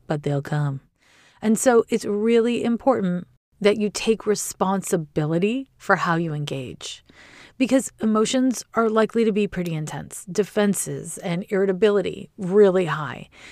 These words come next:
And that, again, can be how you feel or the people that you're having to deal with, so how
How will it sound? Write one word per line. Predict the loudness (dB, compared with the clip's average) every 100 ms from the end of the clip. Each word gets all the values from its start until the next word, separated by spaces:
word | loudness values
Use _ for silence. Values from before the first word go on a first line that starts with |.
| -20 -8
And | 2 4 4 0 -6 _
that, | 0 2 2
again, | 2 2 0
can | 0 0
be | 0 -2
how | -2
you | -4 0 0
feel | 0 2 4 4 0
or | 0 0
the | -2
people | -4 -6 -2 0
that | 0 -2
you're | -4
having | -2 -4
to | -4
deal | -2 -2
with, | -2 -6
so | -10
how | -8 -8